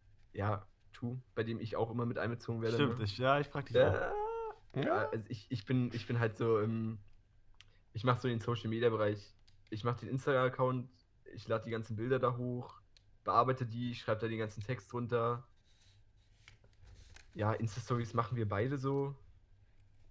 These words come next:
Speaker 2: Ja, aber mehr du.
Speaker 1: Ja, was, warte, ich guck grad mal kurz auf unserem Instagram.
Speaker 2: Aber
Speaker 1: Ja, hier
Speaker 2: was ich auch noch
Speaker 1: die
Speaker 2: sagen will, also, <laughs> wir verdienen kein Geld, das war nur ein Joke, ja. Nicht, dass jetzt hier welche ankommen und denken, die können im Podcast irgendwie Geld verdienen.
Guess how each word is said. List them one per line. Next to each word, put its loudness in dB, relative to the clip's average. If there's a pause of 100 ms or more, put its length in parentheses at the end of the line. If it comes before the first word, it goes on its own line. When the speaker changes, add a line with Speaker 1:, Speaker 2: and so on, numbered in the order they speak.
(180)
Speaker 2:
Ja, 6
aber 6
mehr 0
du. -4 (640)
Speaker 1:
Ja, -2
was, -6
warte, -8
ich -20
guck -18
grad -6
mal -4
kurz -8
auf -10
unserem -8
Instagram. -8
Speaker 2:
Aber 8
Speaker 1:
Ja, 0
hier 2
Speaker 2:
was 6
ich 0
auch 6
noch 10
Speaker 1:
die 8
Speaker 2:
sagen 10
will, 6
also, 2
<laughs> 4
wir 6
verdienen 4
kein 6
Geld, 8
das 12
war 10
nur 8
ein 8
Joke, 10
ja. 12
Nicht, 10
dass 10
jetzt 6
hier 6
welche 8
ankommen 8
und 6
denken, 4
die 0
können 8
im 4
Podcast 4
irgendwie 0 (320)
Geld 6
verdienen. 8